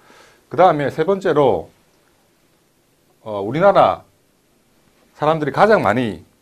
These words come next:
예, 걸리는 질환이 요 한국이 삼 대 질병이라고 해서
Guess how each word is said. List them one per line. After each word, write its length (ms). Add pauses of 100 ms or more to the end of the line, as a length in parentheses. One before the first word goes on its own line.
(280)
예, 220
걸리는 380
질환이 420
요 640
한국이 360
삼 240
대 100
질병이라고 880
해서 340